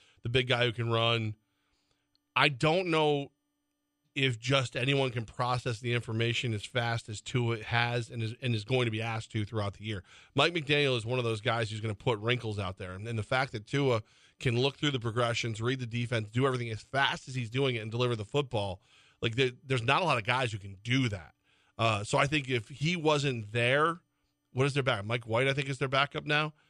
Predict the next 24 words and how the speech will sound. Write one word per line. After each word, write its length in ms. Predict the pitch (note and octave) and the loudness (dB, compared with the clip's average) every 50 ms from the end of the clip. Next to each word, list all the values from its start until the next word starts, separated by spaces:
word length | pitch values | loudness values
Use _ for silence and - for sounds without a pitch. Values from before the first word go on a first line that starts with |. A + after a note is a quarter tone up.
| _ _ _ - | _ _ _ -4
Um, 560 | - A#2+ B2 A#2+ A#2 A#2 A2+ A2 G#2+ G2+ G#2 G2+ _ _ _ _ _ _ _ _ _ _ _ _ _ _ _ _ _ _ - | 0 2 4 4 4 2 0 -2 -4 -6 -8 -10 _ _ _ _ _ _ _ _ _ _ _ _ _ _ _ _ _ _ -4
I 60 | B2+ | -2
think 140 | A#2 C#3 B2+ | 0 0 0
they 80 | A#2+ A2 | 0 -2
fall 220 | - - A#2 A2 F#2+ | 0 0 0 0 -2
apart, 500 | - - - G#2 A#2+ B2+ F#2 D2 G#1+ _ _ _ _ _ _ _ _ _ - A2 | -4 -10 -8 -6 -6 -6 -8 -12 -16 _ _ _ _ _ _ _ _ _ -8 -4
at 140 | A#2+ A#2+ | -2 0
least, 220 | C3 C#3 C3+ - - - | 2 0 0 -2 -2 0
or 140 | C3+ C3 | 2 2
at 60 | B2+ C3+ | 4 2
least 200 | D3+ D3+ - - | 2 0 2 0
they, 160 | C3+ B2+ A#2 A#2 | 0 0 0 -4
they 120 | - B2+ A#2 | -6 -8 -6
slow 260 | - - C#3+ C3 B2 | -2 0 2 2 4
down 240 | B2+ C3 B2+ A#2+ G#2 | 4 4 2 2 -2
considerably. 640 | - A2 G2 - - C3+ B2+ A2 F2+ F2 E2+ - _ _ _ _ _ _ _ _ _ - | -6 -10 -10 -2 0 2 2 2 0 -6 -18 -20 _ _ _ _ _ _ _ _ _ -6
So 140 | - - C#3+ | 0 4 4
that, 200 | D#3 E3 D3 C#3 | 4 4 4 4
that's, 400 | E3 E3+ D#3+ - - - - _ _ _ _ _ _ _ _ - - | 2 2 2 0 -10 -16 -16 _ _ _ _ _ _ _ _ 0 2
uh, 20 | |
I 160 | G3 F#3+ F#3 | 4 6 6
like 220 | F#3+ G#3 G3+ F3 B2+ | 6 6 4 2 2
it. 100 | G2+ - - | -2 -6 0
I, 160 | C3 F3 G3+ | 2 2 2